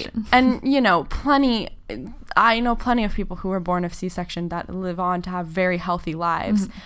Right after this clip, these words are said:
Speaker 2: But, you know, if you can do anything to kind of increase the likelihood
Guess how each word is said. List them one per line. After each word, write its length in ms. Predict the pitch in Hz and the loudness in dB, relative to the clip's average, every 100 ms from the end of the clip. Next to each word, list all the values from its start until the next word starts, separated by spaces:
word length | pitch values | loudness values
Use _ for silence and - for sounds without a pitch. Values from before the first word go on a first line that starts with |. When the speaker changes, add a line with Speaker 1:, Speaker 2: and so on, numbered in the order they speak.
| - - | -14 4
Speaker 2:
But, 180 | 226 - | 4 4
you 80 | |
know, 140 | 220 190 | 2 2
if 220 | 202 - | 0 -4
you 80 | 214 | -6
can 180 | 220 208 | -4 -4
do 160 | 196 | -4
anything 540 | 196 226 226 - 196 185 | -4 -2 -2 -4 -6 -6
to 120 | 196 | -8
kind 280 | - 190 180 | -8 -6 -6
of 120 | 175 | -6
increase 720 | - 208 202 190 175 180 - - - - - | -2 -2 -2 -6 -6 -6 -10 -12 -20 -20 -6
the 80 | 180 | 0
likelihood 800 | 143 208 - 196 185 214 269 | 4 2 0 -4 0 2 2